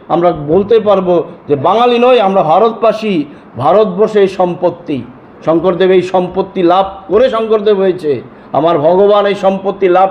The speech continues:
করে ভগবান হয়েছে। এবং এই সম্পত্তির অধিকার শুধু আমার নয়, আপনারও। আপনি যদি না চান, কিছু করার নেই, সবার অধিকার আছে। আমি সেই অধিকারটা যদি আমি দাবি না করি, স-,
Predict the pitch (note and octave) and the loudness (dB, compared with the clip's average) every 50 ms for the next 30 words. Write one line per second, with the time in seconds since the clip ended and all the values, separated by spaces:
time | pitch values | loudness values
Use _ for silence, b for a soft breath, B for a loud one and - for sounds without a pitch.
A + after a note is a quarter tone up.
0 | - - - F3 G3+ A#3+ C#4 C4+ B3 A#3+ A3+ A#3 A#3 A3+ G#3+ G#3 G3 F#3 E3 - | -2 -6 -4 0 2 4 4 4 2 0 0 0 0 0 0 0 -2 -4 -6 -8
1 | C4+ - A2+ B B B B B2+ C#3+ D#3+ D#3 E3+ F3 E3+ - F3 F3+ F3+ - F3+ | -10 -12 -12 B B B B -4 -2 0 0 0 0 0 0 -2 -4 -4 -4 -8
2 | F3+ - - G#3 F#3 F3+ F3+ D#3 D#3+ D3+ F3+ F3+ F#3 G3+ G3+ G#3+ A3+ B3 B3 - | -10 -8 -6 -4 -4 -2 0 -2 0 0 -2 0 0 2 2 2 2 0 -2 -6
3 | - - - - - - - - - - - - - - - - D3 C#3 D3+ - | -14 -18 -20 -20 -20 -20 -20 -20 -20 -20 -20 -20 -20 -16 -8 -4 -2 -2 -2 -2
4 | - D3 D#3 F3 A3 A#3+ B3+ B3 A#3+ A3+ A3 G3+ F#3 D3+ B2 A2 - - - - | 0 0 0 2 2 2 0 0 0 2 2 2 2 0 -2 -4 -10 -16 -20 -20
5 | - - - - - - - C#3 D3+ D3+ - E3+ E3+ E3 D#3 C#3+ B2+ A2+ G2+ - | -20 -20 -20 -20 -16 -8 -4 -2 -2 -2 -2 0 0 0 0 0 -2 -6 -6 -10
6 | - - - - - - - A2+ A#2+ A#2+ - E3 F3 F3 - - D3+ D#3 E3 D#3+ | -16 -20 -20 -20 -20 -12 -8 -6 -6 -4 0 -2 -2 -2 -2 -2 -2 -2 0 0
7 | C#3+ C#3 D#3+ F#3+ F#3+ G#3+ A3+ A3 A3 G#3+ G3+ G3 - - - - - E3 - F#3 | 0 0 0 0 0 0 2 2 2 0 -4 -8 -12 -18 -14 -8 -4 -4 -2 -2
8 | D#3+ - - D3 D#3+ E3+ F3+ F#3 E3 D3 C3+ A#2+ G#2+ G2+ G2 - - - - - | -4 -4 -2 0 0 2 2 0 0 -2 -4 -6 -8 -10 -14 -16 -20 -20 -20 -20
9 | - - - - C3+ D#3 G#3 B3 C4+ B3+ B3 A#3+ A#3 G3 G3+ F#3+ F3+ D3+ B2+ - | -20 -20 -8 -2 0 0 2 2 2 2 2 0 0 0 0 0 0 0 -4 -6
10 | - A2+ F#2 - - - - - - - - C3+ D#3+ D#3 - - D#3 D#3 D3+ D3+ | -12 -14 -16 -16 -20 -20 -20 -20 -10 -4 -2 -2 -2 -2 -2 0 0 2 2 2
11 | D3+ F3 F3 - G#3+ G#3 - - A#3 G#3+ F#3+ G#3 F#3+ G3 G3 F#3+ F3+ F3 E3+ D#3 | 0 0 2 2 0 0 0 0 0 0 0 0 0 2 0 0 0 0 -2 -4
12 | D3 - - - - - - A#2+ D3+ F3 G3 A#3+ A#3+ A3+ G#3+ G3 - E3 E3 D#3+ | -6 -10 -16 -20 -20 -12 -4 -2 0 2 2 2 2 2 2 0 0 0 -2 -2
13 | E3 E3 - - - - - - - | -2 -4 -8 -12 -20 -20 -20 -14 -10